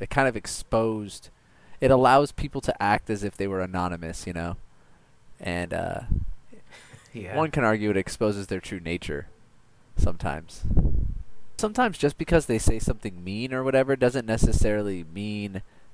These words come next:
Speaker 1: that they are an evil person, or they're s-, they're, you have to kinda understand the intent. Like, why are they doing this? Are they just trying to be funny? Are they angry? Did they have a bad day? Like,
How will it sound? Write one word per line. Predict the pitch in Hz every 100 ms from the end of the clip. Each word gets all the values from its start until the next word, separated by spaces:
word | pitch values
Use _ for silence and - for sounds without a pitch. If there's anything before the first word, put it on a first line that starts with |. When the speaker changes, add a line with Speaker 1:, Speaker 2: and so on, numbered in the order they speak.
| -
Speaker 1:
that | 101 90 107
they | 107 101
are | - 95 95 90 87 - _ _ -
an | 120
evil | 113 113 92
person, | - - 110 - 90 71
or | -
they're | 98
s-, | 95 -
they're, | 101 110 104 -
you | 117
have | 127 139
to | 156
kinda | 147 117
understand | 87 107 - 107
the | 104
intent. | 80 - 107 98 -
Like, | 87 - - - _ _ _ -
why | 82 92 104
are | 92
they | 85
doing | 82 82 82
this? | 82 82 - -
Are | 90
they |
just | 90 -
trying | 104
to | 87
be |
funny? | - 113 113 110 107 107 - - _ -
Are | 85
they | 85 65
angry? | 92 113 110 110 110
Did | 101
they | 95
have | 98
a | 85
bad | 82 80
day? | 107 113 110 107 104 - -
Like, | 87 85 -